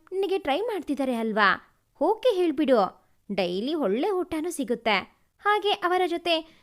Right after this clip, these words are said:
ಜುಮ್ ಅಂತ ಕಾರಲ್ಲಿ ಕೂಡ ಬರಬಹುದು. ಏನಂತೀಯಾ?"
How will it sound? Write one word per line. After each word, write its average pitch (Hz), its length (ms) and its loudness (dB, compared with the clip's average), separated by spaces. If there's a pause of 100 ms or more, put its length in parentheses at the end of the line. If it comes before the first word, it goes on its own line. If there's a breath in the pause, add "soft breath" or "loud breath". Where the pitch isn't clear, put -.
(140 soft breath)
ಜುಮ್ 453 380 0
ಅಂತ 392 220 -4
ಕಾರಲ್ಲಿ 381 440 2
ಕೂಡ 349 220 -2
ಬರಬಹುದು. 208 840 -2 (240)
ಏನಂತೀಯಾ?" 349 640 -2